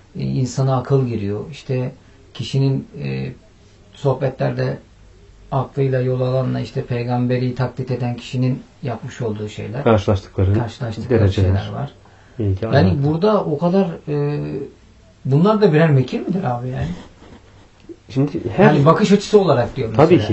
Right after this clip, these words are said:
Speaker 2: ki her şeye aslında bir mekir, yani bir
Speaker 1: Yani.
Speaker 2: tuzak gibi bakabiliriz. Çünkü tuzaklar çok ince.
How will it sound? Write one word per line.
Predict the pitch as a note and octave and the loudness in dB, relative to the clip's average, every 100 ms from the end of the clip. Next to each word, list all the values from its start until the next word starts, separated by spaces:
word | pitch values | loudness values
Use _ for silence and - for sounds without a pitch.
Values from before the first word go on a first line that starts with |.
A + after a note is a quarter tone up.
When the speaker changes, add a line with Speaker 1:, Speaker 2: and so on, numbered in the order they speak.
| G2 | 2
Speaker 2:
ki | |
her | A2 F3+ F3+ | 6 6 6
şeye | - D3 F#3 | 4 2 4
aslında | C3 B2 D3+ E3 | 2 2 2 4
bir | F3 | 6
mekir, | D#3 D#3 A2 | 6 4 2
yani | A2+ A#2 | 4 4
bir | B2 | 4
Speaker 1:
Yani. | C#3 | 2
Speaker 2:
tuzak | C3+ B2 C#3+ | 0 2 2
gibi | C#3 D3+ | 0 0
bakabiliriz. | C#3+ - C#3 C#3 G2+ | 0 2 2 2 0
Çünkü | - D#3+ - - - | -2 -4 -6 -18 -8
tuzaklar | B2+ D#3+ F3+ A2 | 0 0 2 0
çok | - D#3 | 2 2
ince. | B2 F#2+ | 4 2